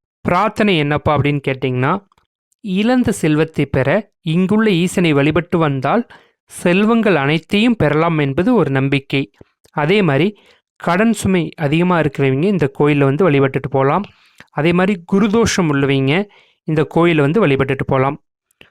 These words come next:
இதான் இந்த கோயிலோட பிரார்த்தனை, வேறொன்றும் கிடையாது. அதுக்கடுத்து இந்த கோயிலோட திருவிழாக்கள் என்னென்னன்னு பார்ப்போம் வாங்க. பிரதோஷம், நவராத்திரி,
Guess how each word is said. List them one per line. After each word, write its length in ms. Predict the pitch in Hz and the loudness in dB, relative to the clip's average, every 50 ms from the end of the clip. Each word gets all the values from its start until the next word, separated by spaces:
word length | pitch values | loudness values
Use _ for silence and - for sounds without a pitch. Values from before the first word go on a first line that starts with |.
| _ _ _ _ _ _ _ _ _ _ _ _ _ _ - | _ _ _ _ _ _ _ _ _ _ _ _ _ _ -4
இதான் 200 | 165 160 208 226 | 0 0 2 2
இந்த 160 | 196 175 165 - | 2 0 -2 0
கோயிலோட 380 | - 156 143 143 135 135 147 196 | 0 2 2 2 2 2 0 0
பிரார்த்தனை, 600 | 220 - - - 135 127 127 - - 131 135 151 165 175 _ _ _ _ _ _ | -2 -2 -4 -4 -4 -4 -4 -4 -4 -2 -2 -2 -4 -6 _ _ _ _ _ _
வேறொன்றும் 480 | 175 156 147 147 147 143 139 156 147 139 | -2 0 0 2 0 0 0 -2 -2 -2
கிடையாது. 380 | - 139 131 131 131 143 214 233 202 | -2 -2 -2 0 0 0 0 0 2
அதுக்கடுத்து 420 | 180 156 147 - 170 165 190 - | 2 0 0 0 -2 -4 -2 -2
இந்த 180 | 220 185 160 151 - _ - | -2 0 0 -2 -4 _ -2
கோயிலோட 480 | - 220 240 247 220 170 139 135 131 131 185 214 - _ _ _ _ _ _ _ _ - | 0 2 2 4 4 4 2 2 2 2 -2 -4 -4 _ _ _ _ _ _ _ _ -4
திருவிழாக்கள் 600 | 220 226 247 247 233 233 214 190 185 - 185 156 | 0 0 2 2 2 2 0 0 0 -2 -2 0
என்னென்னன்னு 540 | 151 147 143 147 156 151 147 160 175 185 - | 0 0 0 0 -2 0 0 0 -2 -2 -2
பார்ப்போம் 320 | 139 131 127 - 175 170 | -4 -4 -2 0 0 0
வாங்க. 240 | 147 127 123 123 127 156 214 233 - _ _ _ _ _ _ _ _ _ _ _ _ - _ _ _ _ _ _ _ _ - _ _ _ - | 2 0 0 0 0 0 0 -2 -4 _ _ _ _ _ _ _ _ _ _ _ _ -20 _ _ _ _ _ _ _ _ -20 _ _ _ -2
பிரதோஷம், 580 | 156 147 165 165 170 160 156 - - 151 147 175 190 - _ _ _ _ _ _ _ _ _ _ _ _ _ _ _ _ _ _ | 0 2 2 4 4 2 2 2 0 0 0 0 -2 -6 _ _ _ _ _ _ _ _ _ _ _ _ _ _ _ _ _ _
நவராத்திரி, 680 | - 143 139 139 156 165 170 160 143 - - 147 135 139 | -2 -2 0 0 0 0 2 0 0 0 0 0 2 2